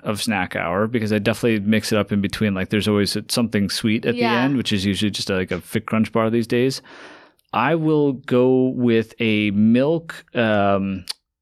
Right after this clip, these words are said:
Speaker 1: the, uh, Momofuku milk bar.
Speaker 2: Yeah.
Speaker 1: Uh, I'm gonna, I'm just gonna have some other birthday cakes.
Speaker 2: It's so good.
Speaker 1: Yeah.
Speaker 2: It's so good.
Speaker 1: I used to be obsessed with the truffle,
Speaker 2: Oh, they're
Speaker 1: uh,
Speaker 2: so good.
Speaker 1: yeah. And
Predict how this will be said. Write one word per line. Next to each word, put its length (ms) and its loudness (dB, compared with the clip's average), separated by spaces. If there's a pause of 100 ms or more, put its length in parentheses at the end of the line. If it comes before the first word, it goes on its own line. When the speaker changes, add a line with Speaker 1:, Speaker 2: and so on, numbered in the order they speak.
Speaker 1:
the, 420 2
uh, 340 0
Momofuku 600 0
milk 260 2
bar. 340 -2 (320)
Speaker 2:
Yeah. 320 -12
Speaker 1:
Uh, 380 2
I'm 80 2
gonna, 300 2 (160)
I'm 100 2
just 120 -2
gonna 120 0
have 160 0
some 140 -2
other 140 0
birthday 320 -2
cakes. 400 -8 (100)
Speaker 2:
It's 220 -6
so 920 0
good. 300 -2
Speaker 1:
Yeah. 260 -2
Speaker 2:
It's 280 -8
so 600 -2
good. 260 0
Speaker 1:
I 100 2
used 240 2
to 60 -2
be 100 2
obsessed 400 -2
with 100 0
the 200 2
truffle, 640 0
Speaker 2:
Oh, 120 0
they're 120 0
Speaker 1:
uh, 160 4
Speaker 2:
so 160 0
good. 140 0
Speaker 1:
yeah. 240 0 (140)
And 560 0